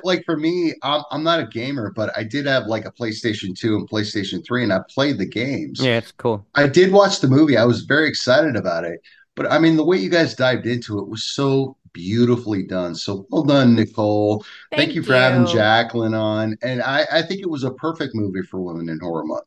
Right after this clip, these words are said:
Speaker 3: Yeah.
Speaker 2: Real
Speaker 3: It,
Speaker 2: homage, if you
Speaker 3: uh,
Speaker 2: will.
Speaker 3: I have, I just, I've had a soft spot for that movie for a long time, and I,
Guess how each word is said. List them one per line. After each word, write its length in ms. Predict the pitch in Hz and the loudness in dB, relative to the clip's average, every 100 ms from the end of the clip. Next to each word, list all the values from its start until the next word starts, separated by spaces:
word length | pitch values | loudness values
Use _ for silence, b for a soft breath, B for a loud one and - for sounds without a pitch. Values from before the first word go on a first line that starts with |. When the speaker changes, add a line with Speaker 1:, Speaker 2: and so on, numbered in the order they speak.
| _ | _
Speaker 3:
Yeah. 160 | - 117 | -8 -2
Speaker 2:
Real 120 | 120 | 0
Speaker 3:
It, 100 | 113 | 2
Speaker 2:
homage, 520 | 110 104 123 - 349 | 4 4 4 4 2
if 60 | 330 | 2
you 60 | |
Speaker 3:
uh, 100 | - | 0
Speaker 2:
will. 200 | - 302 _ _ - | -2 -6 _ _ 0
Speaker 3:
I 300 | 415 554 494 | 0 2 0
have, 120 | 285 - | -2 -4
I 160 | 240 370 | -4 -2
just, 220 | 403 - | -4 -6
I've 140 | 226 | -10
had 160 | 247 247 | -4 -4
a 60 | 190 | -4
soft 300 | 190 190 214 | -4 -4 -4
spot 280 | 254 247 | -4 -4
for 60 | - | -4
that 140 | 262 254 | -6 -6
movie 240 | 262 277 | -6 -8
for 140 | 247 | -8
a 80 | 185 | -6
long 260 | 175 196 208 | -4 -4 -6
time, 360 | - 180 202 226 | -8 -6 -4 -4
and 80 | |
I, 240 | 190 180 | -2 -4